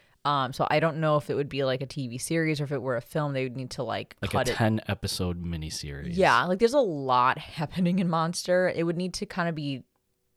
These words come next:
Speaker 1: maybe not toned down. Um, like, like, some of the parts would just need to be, like, expedited or, like, you know, omitted altogether. But really, every moment of Monster is so critical. So I say that, but I feel like that, that wouldn't work for this show.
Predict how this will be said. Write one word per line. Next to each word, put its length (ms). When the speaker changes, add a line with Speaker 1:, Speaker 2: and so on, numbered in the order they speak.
Speaker 1:
maybe 600
not 180
toned 220
down. 260
Um, 340
like, 260
like, 140
some 160
of 60
the 80
parts 260
would 60
just 160
need 140
to 80
be, 180
like, 340
expedited 800
or, 220
like, 440
you 80
know, 160
omitted 500
altogether. 960
But 160
really, 260
every 240
moment 300
of 60
Monster 400
is 100
so 140
critical. 400
So 100
I 40
say 180
that, 200
but 120
I 60
feel 180
like 160
that, 260
that 140
wouldn't 260
work 260
for 120
this 160
show. 340